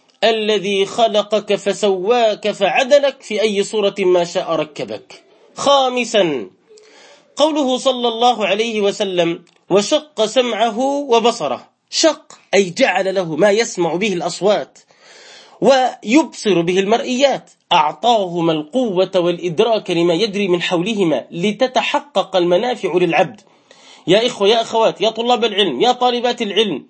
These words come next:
لا يقدر على ذلك إلا الله، كما قال ربنا: "والله أخرجكم من بطون أمهاتكم لا تعلمون شيئا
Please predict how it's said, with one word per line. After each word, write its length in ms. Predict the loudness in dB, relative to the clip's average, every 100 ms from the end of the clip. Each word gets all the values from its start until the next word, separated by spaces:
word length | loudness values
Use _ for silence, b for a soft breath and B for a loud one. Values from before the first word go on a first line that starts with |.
| -4
لا 260 | 2 2
يقدر 500 | 2 -4 -4 0 2
على 240 | 2 2 2
ذلك 420 | 2 0 -2 -4
إلا 320 | -2 -2 0
الله، 340 | 0 2 0 0 _ _ _ _ _ _ _ _ _ _
كما 240 | 2 4 2
قال 360 | 0 0 2
ربنا: 460 | 0 -2 2 2 0 _ B B B B
"والله 400 | 2 2 2 0
أخرجكم 460 | -4 -4 -2 0
من 180 | 0 0
بطون 320 | -2 -2 0
أمهاتكم 720 | 0 -2 0 -2 -2 -4 -2 0
لا 120 | 0
تعلمون 560 | 0 0 0 0 -2
شيئا 460 | -2 -6 -2 -2 -2